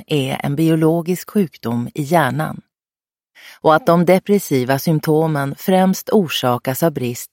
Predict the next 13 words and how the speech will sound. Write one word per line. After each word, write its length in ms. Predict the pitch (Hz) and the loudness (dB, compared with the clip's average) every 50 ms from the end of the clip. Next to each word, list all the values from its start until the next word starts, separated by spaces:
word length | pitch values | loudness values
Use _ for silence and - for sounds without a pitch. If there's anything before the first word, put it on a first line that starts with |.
| _ | _
på 100 | - 160 | -4 -4
signalsubstansen 1200 | - - 190 185 185 170 131 110 - - 131 123 - - - 127 127 127 127 - - 135 135 139 131 | 0 2 4 4 6 4 4 2 0 -4 -6 -6 -4 -2 -2 0 0 0 -2 -2 -2 -2 -2 -2 -4
serotonin. 920 | - - 131 117 117 123 127 - 175 170 175 180 175 143 123 - 151 156 151 _ _ _ _ _ _ _ _ _ _ _ _ _ _ _ _ _ _ _ _ _ _ _ _ _ _ _ _ _ _ _ - - | -4 -2 0 0 0 -2 -4 -2 -2 0 0 0 0 -2 -6 -10 -12 -16 -18 _ _ _ _ _ _ _ _ _ _ _ _ _ _ _ _ _ _ _ _ _ _ _ _ _ _ _ _ _ _ _ 2 4
Lika 340 | 233 240 226 - - 226 220 | 6 6 6 6 6 4 4
länge 560 | 226 233 220 180 135 131 131 131 135 143 - | 6 6 6 4 4 2 0 0 0 -2 0
och 140 | - 202 208 | 2 4 4
lika 340 | 214 190 143 - - 160 | 4 4 2 2 0 0
envist 760 | - 202 202 175 131 117 117 127 131 127 127 131 - - _ - | 2 2 2 2 0 0 -2 -4 -4 -6 -6 -8 -10 -14 _ -2
erbjöd 600 | 202 214 175 131 123 123 131 127 123 127 127 - | 0 2 2 2 0 0 -2 -2 0 -2 2 4
många 300 | 190 196 170 131 127 - | 4 4 4 2 0 0
behandlare 600 | - 185 160 170 143 120 117 117 127 127 135 151 | 0 0 0 0 0 -2 -2 -2 -2 -2 -2 -2
därför 560 | 151 151 123 113 113 113 - - 120 117 117 117 | 0 0 -2 -2 -2 -6 -8 -8 -8 -8 -6 -2
läkemedel, 880 | 160 196 185 147 - - 127 127 139 160 175 180 156 151 - 73 147 151 | 0 0 0 0 -2 -4 -4 -4 -2 -2 -4 -4 -6 -8 -12 -12 -14 -16